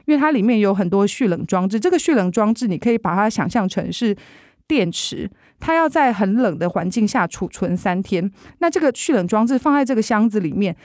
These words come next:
它可以保证你未来的六十个小时内，这个整个箱子它都还是可以维持在二到八度的恒温的低温下。然后它在箱子外面呢，就用了一组台湾厂商制造的一对一的蓝牙温度计。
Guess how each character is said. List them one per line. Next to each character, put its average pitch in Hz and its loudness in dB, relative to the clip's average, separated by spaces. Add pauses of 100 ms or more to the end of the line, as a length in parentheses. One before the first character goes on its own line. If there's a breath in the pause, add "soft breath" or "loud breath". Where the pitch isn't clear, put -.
(160 loud breath)
它 - -6
可 269 0
以 240 2
保 156 -2
证 196 0
你 185 -4
未 240 2
来 175 0
的 165 -2
六 254 0
十 208 -4
个 185 0
小 190 -2
时 165 -6
内， 196 -2 (320 loud breath)
这 - -6
个 330 2
整 208 -2
个 160 -2
箱 214 0
子 208 -4
它 196 0
都 240 2
还 208 0
是 196 -4
可 202 -2
以 185 2
维 170 0
持 185 -6
在 196 0
二 220 -2
到 202 0
八 180 0
度 190 -4
的 151 -2 (120)
恒 190 -2
温 208 0
的 202 2
低 190 -4
温 190 0
下。 - -4 (360 loud breath)
然 269 2
后 392 4
它 392 -2
在 370 0
箱 320 2
子 277 0
外 240 2
面 233 4
呢， 202 2
就 269 0
用 254 2
了 208 -2
一 233 0
组 - -4
台 202 -2
湾 214 2
厂 196 -2
商 202 2
制 214 -4
造 202 0
的 175 -2
一 214 -2
对 208 0
一 208 -4
的 196 0
蓝 180 -2
牙 170 0
温 175 -2
度 170 -4
计。 170 -8